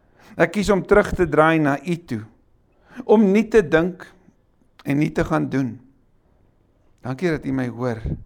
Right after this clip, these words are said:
Dankie dat u, u aan my gebind het nog voordat ek gebore was, dat die goeie nuus reis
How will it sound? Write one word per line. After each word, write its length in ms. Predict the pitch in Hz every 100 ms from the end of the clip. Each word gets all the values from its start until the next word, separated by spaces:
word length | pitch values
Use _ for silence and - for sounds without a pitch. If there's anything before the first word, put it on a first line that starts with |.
| _ - - 143 160
Dankie 280 | 170 190
dat 200 | 180 170
u, 200 | 170 165 175 190 185 - _ - - -
u 160 | 180 180
aan 160 | 170
my 80 | 170
gebind 520 | 156 160 123 160 190 202
het 180 | 202
nog 160 | 175 156
voordat 440 | - 185 196 190 175
ek 160 | -
gebore 460 | 180 139 156 175 165
was, 220 | 156 143 - - - -
dat 200 | 185 196
die 80 | 180
goeie 320 | - 233 226
nuus 200 | 220 196
reis 560 | 180 170 180 208 226